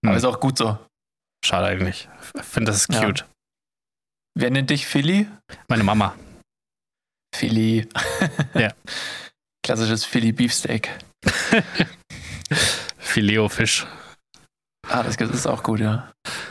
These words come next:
Speaker 2: Ja.
Speaker 1: Stell dir vor, du heiratest und dann nimmst du den Fr-, Namen von der Irin an und dann heißt du O Fisch mit Nachnamen.
Speaker 2: <laughs>
Speaker 1: Filio Fisch.
Speaker 2: Ja.
Speaker 1: Ich wette, den Namen gibt's O Fisch.
Speaker 2: Safe.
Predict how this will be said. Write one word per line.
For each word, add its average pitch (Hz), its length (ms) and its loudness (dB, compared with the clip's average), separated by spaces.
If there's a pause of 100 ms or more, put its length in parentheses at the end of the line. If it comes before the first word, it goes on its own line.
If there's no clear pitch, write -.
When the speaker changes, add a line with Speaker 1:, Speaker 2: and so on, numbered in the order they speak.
(180)
Speaker 2:
Ja. 107 120 2
Speaker 1:
Stell 104 160 2
dir 107 60 -2
vor, 123 160 0
du 113 140 2
heiratest 123 500 0
und 120 100 0
dann 117 100 0 (140)
nimmst 117 180 0
du 123 60 2
den 113 180 2
Fr-, - 300 -4
Namen 117 300 0
von 113 360 -2
der 110 120 0
Irin 117 340 2
an 113 180 0
und 110 160 0
dann 113 100 -2
heißt 110 200 0
du - 60 -2
O 113 100 0
Fisch - 280 -4
mit 131 120 -2
Nachnamen. 117 400 -2 (180)
Speaker 2:
<laughs> - 500 0
Speaker 1:
Filio 113 320 0
Fisch. 110 380 -4 (1400)
Speaker 2:
Ja. 113 180 2 (140)
Speaker 1:
Ich 117 160 2
wette, 110 220 2
den 113 160 2
Namen 113 200 2
gibt's 110 220 0
O 107 100 2
Fisch. - 440 -2 (500)
Speaker 2:
Safe. 90 800 0